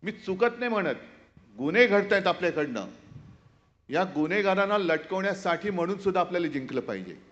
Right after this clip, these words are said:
फासावरती नसलं तरी उलटं लटकवलंच पाहिजे. आणि मी तुम्हाला सर्वांना विनंती करेन, पुणेकरांना खास करून, की हा अख्खा विषय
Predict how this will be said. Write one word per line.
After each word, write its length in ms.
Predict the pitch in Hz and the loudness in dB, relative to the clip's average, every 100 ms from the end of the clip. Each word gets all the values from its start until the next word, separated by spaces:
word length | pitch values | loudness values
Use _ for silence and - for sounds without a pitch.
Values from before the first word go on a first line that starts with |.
| _ _ _ _ _ _ | _ _ _ _ _ _
फासावरती 580 | 131 143 196 196 196 208 | -6 -4 -2 -2 -2 -4
नसलं 300 | 196 190 190 | -6 -6 -4
तरी 100 | 202 | 0
उलटं 280 | 180 165 202 | 0 0 0
लटकवलंच 480 | 175 - 175 170 170 | 0 0 -2 -2 -2
पाहिजे. 360 | 131 101 95 - - _ _ - - - - - _ _ - _ _ _ _ - - _ - - - - | -4 -4 -10 -18 -20 _ _ -20 -20 -20 -20 -20 _ _ -20 _ _ _ _ -20 -20 _ -20 -20 -20 -12
आणि 120 | 147 | -6
मी 120 | 170 | -2
तुम्हाला 300 | 208 233 226 | 0 2 4
सर्वांना 380 | 226 220 220 226 | 4 2 2 2
विनंती 400 | 214 190 220 220 | 2 0 -2 -2
करेन, 260 | 226 220 226 | 0 0 -2
पुणेकरांना 640 | - 196 233 214 202 190 180 | -4 0 2 4 4 2 0
खास 220 | 170 170 | -4 -2
करून, 540 | 170 170 220 226 - | -2 0 -2 -8 -18
की 100 | - | -6
हा 200 | 185 196 | -2 -2
अख्खा 300 | 202 - 226 | -4 -4 -4
विषय 440 | 226 185 185 214 | -2 -2 0 0